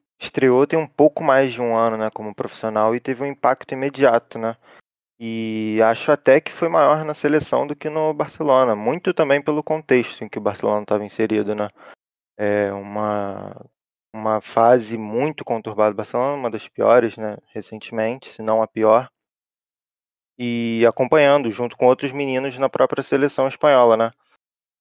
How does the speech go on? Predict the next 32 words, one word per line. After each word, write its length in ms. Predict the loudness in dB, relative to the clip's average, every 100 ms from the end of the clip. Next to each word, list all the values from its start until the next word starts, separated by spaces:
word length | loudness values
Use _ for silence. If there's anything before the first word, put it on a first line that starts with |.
| -14
E 440 | -10 -8 -8 -10
foi 220 | -2 4 6
algo 460 | 6 4 2 0
realmente 560 | 0 0 2 -2 -4 -10
imediato, 720 | -6 -6 0 2 2 0 -8
né? 220 | -12 -12 _ _ _ _ _ _ _ _
E 680 | -18 -16 -16 -16 -16 -18 -20 _ _ _ _ _ _ -2
não 160 | -2
só 340 | 2 4 4 2 _ -2
tecnicamente, 760 | 0 0 -2 -2 -2 -4 -10 -12
né? 120 | -12
Porque 300 | -14 -14 -8
ele 240 | -8 -8 -12
se 120 | -16
destaca 400 | -6 -2 0 -2
muito 280 | -6 -8 -4
pela 140 | -4 -4
intensidade. 600 | -8 -6 2 4 4 -2
Vejo 200 | -8 -6
muita 260 | -8 -6
gente, 340 | -8 -8 -14 -20
inclusive, 540 | -8 -4 -2 -2 -6
dizendo 320 | -2 -2 -2
que 100 | -2
ele 220 | 0 0 -4 -20 -20 _ _ _
só 120 | -2 2
bate, 440 | 4 4 2 -2
um 60 | -10
carniceiro 840 | -8 -8 -12 -4 0 2 0 -4
e, 300 | -10 -12 -16 _
pô, 240 | -6 -4 -4
não, 420 | -8 -10 -12